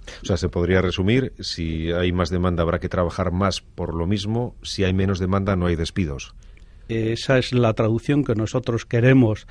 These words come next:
Speaker 2: hacer y es el modelo que Alemania está haciendo desde hace mucho tiempo, y perdone que haga referencia a Alemania,
Speaker 1: Ujú.
Speaker 2: pero es el modelo de referencia y que hoy vemos que a la nación, si comparamos, eh, en Europa,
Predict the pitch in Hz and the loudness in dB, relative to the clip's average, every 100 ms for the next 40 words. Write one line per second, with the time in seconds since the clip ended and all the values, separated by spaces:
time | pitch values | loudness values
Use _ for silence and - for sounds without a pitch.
0 | - - - - 110 - 165 175 170 - | -20 -18 -14 -4 -4 2 2 2 -2 -10
1 | - - 127 135 151 135 135 151 143 143 | -14 -2 0 2 4 4 6 4 4 0
2 | - 107 87 98 120 123 104 90 87 - | 0 0 0 2 4 4 2 0 -4 -2
3 | 110 104 - 143 117 98 95 90 107 107 | -2 -2 0 2 2 0 -4 -4 -4 -4
4 | 104 95 101 117 110 156 139 131 135 - | -6 -6 -4 -2 4 4 4 -2 -8 -6
5 | 110 113 117 104 110 107 110 107 113 120 | -2 2 2 2 -2 -2 -2 -2 0 0
6 | 120 113 127 139 143 78 82 98 - 98 | 0 0 2 2 0 -2 -2 -4 -2 0
7 | 107 107 120 110 117 120 113 110 123 127 | 0 0 2 2 4 4 4 2 0 0
8 | 139 147 143 143 143 - - - 117 - | 0 0 0 -4 -6 -10 -20 -4 -2 4
9 | 120 113 113 135 - 107 104 98 87 - | 6 6 6 2 0 -2 0 0 -2 0
10 | 123 139 - - - - - - 92 80 | 0 0 -4 -14 -20 -20 -10 -6 -4 -2
11 | 92 87 95 135 131 92 - - - - | -2 0 4 6 8 4 0 -8 -8 -8
12 | - - 104 120 123 131 - 143 | -10 -6 2 6 8 6 4 0